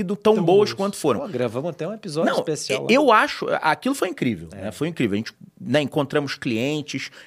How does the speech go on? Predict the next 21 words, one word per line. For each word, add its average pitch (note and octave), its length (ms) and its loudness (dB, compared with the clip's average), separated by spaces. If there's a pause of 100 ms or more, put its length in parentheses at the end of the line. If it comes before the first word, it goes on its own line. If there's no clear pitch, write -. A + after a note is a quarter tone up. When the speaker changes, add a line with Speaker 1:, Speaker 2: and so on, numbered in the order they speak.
Speaker 1:
encontramos C3 520 -2
amigos, C3 600 -4
encontramos C3 480 -6
concorrentes. C3 520 -4
Foi C3 120 -6
muito F3+ 180 -8
legal D3+ 300 0
ver C#3+ 80 -4
alguns C3 280 -4
concorrentes B2+ 600 -6
nossos, A#2+ 400 -6 (420)
é, B2+ 280 0
é, A#2+ 480 0 (180)
e C3 80 -4
que D#3+ 240 -8
corroborou F3 840 4 (360)
a D3+ 120 4
nossa F#3 520 0
análise D#3+ 440 -4
interna, D3 480 -2
né, C3+ 140 -4